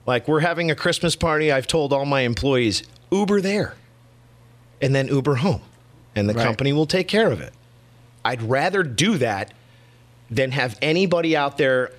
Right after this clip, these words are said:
Speaker 1: uh, even risking uh, being under the influence.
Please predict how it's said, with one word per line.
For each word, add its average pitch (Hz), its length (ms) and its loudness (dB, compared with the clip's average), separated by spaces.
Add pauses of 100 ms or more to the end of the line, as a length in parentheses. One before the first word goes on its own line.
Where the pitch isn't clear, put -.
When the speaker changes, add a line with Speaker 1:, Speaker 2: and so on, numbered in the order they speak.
Speaker 1:
uh, - 60 -6 (160)
even 151 480 0
risking 139 560 -2 (460)
uh, 117 340 0 (200)
being 135 240 0
under 127 160 -2
the 120 140 -2
influence. 101 580 -4